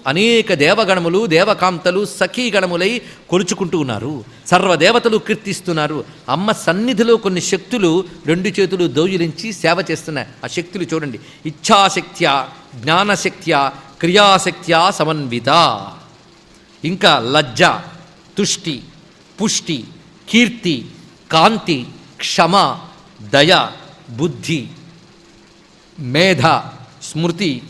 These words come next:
లక్ష్మి, ఇవి మూర్తులు ధరించి అమ్మను కొలుచుకుంటున్నాయి. లక్ష్మి అంటే శోభ అని అర్థం. ఇక్కడ వీటి అర్థములు ఏమిటి? అవన్నీ అమ్మ దగ్గర ఉన్నాయంటే అర్థం ఏంటి?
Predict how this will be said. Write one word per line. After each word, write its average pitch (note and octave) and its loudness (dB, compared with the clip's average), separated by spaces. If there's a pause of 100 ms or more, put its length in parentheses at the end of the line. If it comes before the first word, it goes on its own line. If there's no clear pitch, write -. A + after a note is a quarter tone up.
(320)
లక్ష్మి, D3+ -2 (320)
ఇవి D#3+ -2
మూర్తులు A#3 0
ధరించి A3 4
అమ్మను G3+ 0
కొలుచుకుంటున్నాయి. C#3+ -8
లక్ష్మి D3 -10
అంటే F3+ -8
శోభ F3+ 2
అని G3 4
అర్థం. F3 -2
ఇక్కడ C#3 -10 (1160)
వీటి E3+ -4
అర్థములు D#3+ 0
ఏమిటి? C#3+ -4 (140)
అవన్నీ E3 0
అమ్మ F3 0
దగ్గర F#3 0
ఉన్నాయంటే F#3 -2
అర్థం E3 -2
ఏంటి? F#3 -6